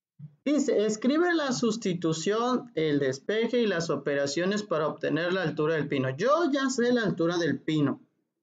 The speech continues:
para mí. Ahora, aquí la idea es que yo te ayude para la que tú tienes. Entonces, ¿aquí qué va a ir abajo? Pues sabemos que va a ir dieciséis para mí, repito, para mí. Aquí,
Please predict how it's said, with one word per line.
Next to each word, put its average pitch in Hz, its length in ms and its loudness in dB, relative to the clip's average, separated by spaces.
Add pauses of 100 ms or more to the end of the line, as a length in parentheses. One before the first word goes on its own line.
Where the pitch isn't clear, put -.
(160)
para 139 260 -2
mí. 147 320 -2 (300)
Ahora, 143 300 -2
aquí 147 260 -4
la 185 100 0
idea 185 180 0
es 185 120 -4
que 196 140 -2
yo 156 160 0
te 175 80 -2
ayude 147 340 0
para 127 480 -4
la 131 260 -4
que 135 140 -6
tú 156 360 -4
tienes. 175 460 -4 (600)
Entonces, 196 320 0
¿aquí 226 320 0
qué 294 120 0
va 269 120 2
a 269 60 0
ir 269 100 2
abajo? 330 720 2
Pues 151 140 0
sabemos 165 480 0
que 160 100 0
va 151 100 2
a 147 60 2
ir 156 120 0
dieciséis 165 560 -2
para 135 340 -2
mí, 151 220 0
repito, 135 500 -4
para 135 240 -2
mí. 143 280 -2 (1400)
Aquí, 156 480 -4